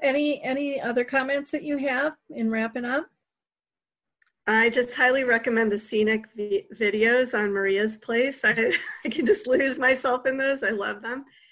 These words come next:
Speaker 2: Um, I think it is so helpful to look for those silver linings here and there. One thing I've noticed in some of our programs is that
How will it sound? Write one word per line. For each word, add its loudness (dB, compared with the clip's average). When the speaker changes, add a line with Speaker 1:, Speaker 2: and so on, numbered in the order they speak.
Speaker 2:
Um, 2
I 4
think 2
it 8
is 6
so 2
helpful 0
to -6
look 0
for 0
those 0
silver -2
linings 0
here 2
and 0
there. 2
One -4
thing -2
I've -2
noticed -2
in -4
some -6
of -4
our -2
programs -2
is -4
that 0